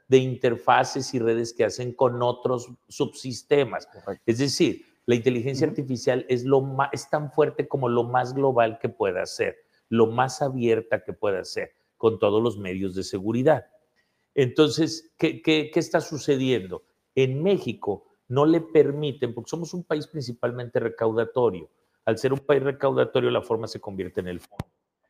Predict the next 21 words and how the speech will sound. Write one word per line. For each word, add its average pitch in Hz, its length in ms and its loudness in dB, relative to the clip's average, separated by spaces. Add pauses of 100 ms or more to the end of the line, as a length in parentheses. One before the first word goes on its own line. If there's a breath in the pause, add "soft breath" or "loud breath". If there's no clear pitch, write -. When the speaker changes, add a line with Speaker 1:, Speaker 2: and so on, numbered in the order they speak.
(140)
Speaker 1:
Y 127 120 0
entonces, 160 720 -2
muchos 160 320 -6
contribuyentes 139 960 -4 (280 soft breath)
no 143 140 2
tienen 170 260 0
al 143 180 2
acceso 127 480 2
resoluciones 135 1000 -4 (280)
de 135 120 4
cómo 160 200 0
se 170 140 -6
impugnó 123 440 -2
un 127 160 -4
acto, 107 380 -4 (300)
cómo 160 280 6
se 143 260 2
ganó, 110 600 -2 (520)
para 147 240 6
rápidamente 156 920 0
solventarlo 143 840 2